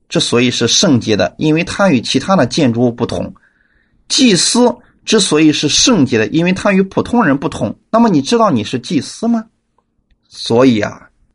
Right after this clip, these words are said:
你与普通人是不同的。献祭的祭物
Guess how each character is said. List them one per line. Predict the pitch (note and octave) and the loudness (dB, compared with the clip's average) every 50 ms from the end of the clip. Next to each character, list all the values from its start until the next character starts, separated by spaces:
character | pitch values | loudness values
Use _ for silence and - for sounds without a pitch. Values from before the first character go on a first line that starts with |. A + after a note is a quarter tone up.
| _ | _
你 | - C3+ D3+ | -6 -4 -2
与 | F3 E3+ C3 G#2+ G2+ | -2 -2 -2 -4 -4
普 | G2 - - A#2 | -8 -8 -12 -10
通 | - E3 E3 F3 | -6 -4 -4 -2
人 | D3+ D3+ D#3+ | -2 -2 -2
是 | - F3 | -4 -6
不 | D3+ - B3 B3 | -8 -8 -10 -10
同 | - - - C#3 G#2+ A2+ C3 | -10 -8 -4 -4 -2 -2 0
的。 | D3 E3 D#3 C3+ A2+ G2+ F#2+ - _ _ _ _ _ _ _ _ _ _ _ _ _ _ _ _ _ _ _ _ _ _ _ _ _ _ _ _ | 0 2 2 2 2 0 -4 -10 _ _ _ _ _ _ _ _ _ _ _ _ _ _ _ _ _ _ _ _ _ _ _ _ _ _ _ _
献 | - - - B3+ B3+ A#3 G#3 G3 | -4 -2 0 2 2 2 0 0
祭 | F#3+ A3+ A#3+ G3+ | 0 0 2 2
的 | - F#3 | 2 0
祭 | - - C4+ B3+ A3 | 0 2 2 2 4
物 | A3 A#3+ F#3+ - - - _ | 4 2 2 0 -2 -4 _